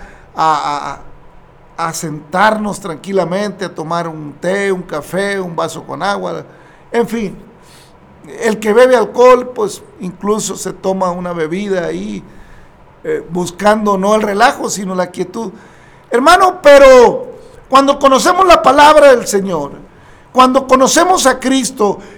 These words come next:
y somos encontrados por Él y abrimos la puerta a nuestro corazón y aceptamos esa invitación maravillosa donde Él dice,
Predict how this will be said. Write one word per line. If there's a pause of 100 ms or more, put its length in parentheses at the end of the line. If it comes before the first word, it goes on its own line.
y
somos
encontrados
por
Él
y
abrimos
la
puerta
a
nuestro
corazón (340)
y
aceptamos
esa
invitación
maravillosa
donde
Él
dice,